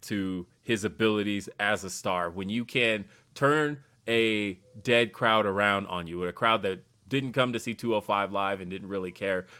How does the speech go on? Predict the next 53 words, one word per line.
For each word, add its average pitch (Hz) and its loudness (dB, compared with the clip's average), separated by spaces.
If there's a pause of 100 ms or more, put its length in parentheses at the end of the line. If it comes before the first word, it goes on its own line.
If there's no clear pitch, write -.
and 101 -2
all 104 6
of 98 0
a 104 -2
sudden 104 0
is, 92 -6
like, 95 -2 (380)
uh, 85 0 (1200)
there 113 6
for 107 2
it. 82 -4 (520)
I 113 6 (240)
felt 107 2
like, 101 2 (380)
um, 90 0 (840)
I 120 6
don't 120 2
know, 104 4
I 90 -2
felt 104 0
like 101 -2
they, 95 -4 (540)
he 117 -2
had 101 2
it, 95 -6
and 110 -2
he 107 0
was 98 -2
showing 101 0
he 90 -6
had 85 -4
it, 80 -8
right? 90 -2 (320)
And, 131 6
but 143 8
it 131 6
just 139 -2
felt 147 8
like 131 2
his 143 0
career 123 0
was 107 -2
so 123 4
stopped 117 4
and 156 2
started 101 2
in 104 -2
N 98 -4
X 90 -6
T. 87 -10
It 82 -12
was 90 -10
like, 90 -4